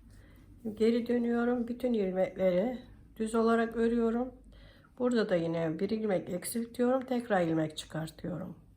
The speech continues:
Tekrar bir sıra tersinden geliyorum. Burada eksiltiyorum. Bir sıra düzünden gidip burada eksiltiyorum. Yeşille dört sıra örüyorum.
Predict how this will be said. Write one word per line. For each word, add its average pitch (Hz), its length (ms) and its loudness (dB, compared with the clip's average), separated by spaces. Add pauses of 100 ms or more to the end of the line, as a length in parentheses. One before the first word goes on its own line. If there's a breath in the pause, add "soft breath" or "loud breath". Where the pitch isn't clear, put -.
(720 soft breath)
Tekrar 233 400 2
bir 233 100 2
sıra 226 400 0
tersinden 208 560 0
geliyorum. 208 460 0
Burada 208 220 -2
eksiltiyorum. 214 720 -2
Bir 233 100 0
sıra 202 340 -2
düzünden 202 460 0
gidip 208 260 -6
burada 190 240 -2
eksiltiyorum. 196 580 -2
Yeşille 220 600 0
dört 214 160 0
sıra 196 340 -2
örüyorum. 175 600 -4